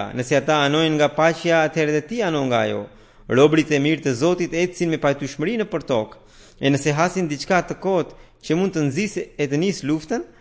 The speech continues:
atëherë e anashkalojnë me dinjitet dhe nuk luftojnë për gjëra të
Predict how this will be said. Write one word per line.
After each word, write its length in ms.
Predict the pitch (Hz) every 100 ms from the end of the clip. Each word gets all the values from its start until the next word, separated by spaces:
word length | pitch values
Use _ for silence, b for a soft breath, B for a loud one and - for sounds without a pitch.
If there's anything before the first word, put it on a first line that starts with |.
| b b -
atëherë 400 | 151 185 214 202 - - - _ _ _ _ _ _ -
e 80 | 156
anashkalojnë 800 | 165 156 - 151 160 226 196 143
me 100 | 139
dinjitet 720 | 117 160 160 185 214 151 - b b -
dhe 180 | 127
nuk 240 | 143 202 220
luftojnë 580 | 262 - 214 170 147 -
për 120 | 139
gjëra 220 | 131 131
të 100 | 123